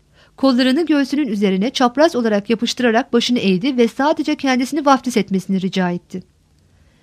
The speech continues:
Yahya susmanın Esenilerin yasası olduğunu çok iyi biliyordu. Karşısındaki bu esrarengiz Eseni'ye hayranlık dolu gözlerle bakarak hiç sesini çıkartmadan onu vaftiz etti.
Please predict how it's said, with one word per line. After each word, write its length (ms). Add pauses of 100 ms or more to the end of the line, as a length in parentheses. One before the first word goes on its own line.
(300)
Yahya 420
susmanın 460
Esenilerin 640
yasası 380
olduğunu 320
çok 220
iyi 120
biliyordu. 400 (480)
Karşısındaki 680
bu 100
esrarengiz 640
Eseni'ye 440
hayranlık 480
dolu 180
gözlerle 500
bakarak 400
hiç 200
sesini 320
çıkartmadan 560
onu 180
vaftiz 400
etti. 320